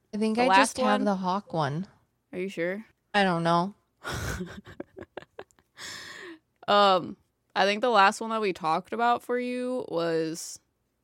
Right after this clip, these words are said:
Speaker 2: the rock man. Your rock monster.
Speaker 1: Rock man.
Speaker 2: Yeah.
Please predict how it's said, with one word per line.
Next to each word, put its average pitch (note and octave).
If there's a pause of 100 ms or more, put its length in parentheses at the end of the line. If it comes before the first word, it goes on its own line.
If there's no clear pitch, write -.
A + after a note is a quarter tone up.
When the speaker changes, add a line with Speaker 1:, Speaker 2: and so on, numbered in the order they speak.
(100)
Speaker 2:
the E3
rock D#3+
man. D#3 (640)
Your E3
rock E3
monster. E3+
Speaker 1:
Rock F#3
man. F3+ (540)
Speaker 2:
Yeah. E3